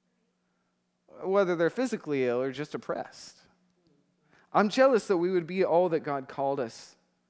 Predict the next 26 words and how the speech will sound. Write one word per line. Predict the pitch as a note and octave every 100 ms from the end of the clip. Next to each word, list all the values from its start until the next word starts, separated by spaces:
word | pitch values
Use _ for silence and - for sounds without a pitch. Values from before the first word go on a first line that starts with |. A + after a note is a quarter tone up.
| _ _ -
and | C3
created | - C3 B2 G2
us | G#2 -
to | G#2+
be. | G#2+ A2+ E2+ E2 _ _ _ _ _ _ _ _ _ _ _ _ _ _ _
The | -
church | - - B3+ -
of | D#3
Jesus, | - C3+ E3+ E3 G#3+ G#3 - - - _ _ _ _ _ _ _
that's | - - - - -
us, | - - - _ _ _ - - _ _ _
is | C3 -
awesome. | G2+ F#2+ - - - - _ _ _ _ _ _ _ _ _ _ _ _ _ _ _ _ _ _ _ _ _ _ -
The |
people | C3+ F3 G#3 G#3+
of | G3 A#2
God | C#3 C#3+ F3+ E3
that | D3+
he's | - E3 F3 C3+
building | C3+ C#3 D#3 D#3+ D#3+
as | A#2+
a | A#2
holy | A2+ C3+ C#3 C#3
and | C3
peculiar | A#2+ A#2 - C3+ B2+
people | A#2 A#2+ B2+ D3 E3+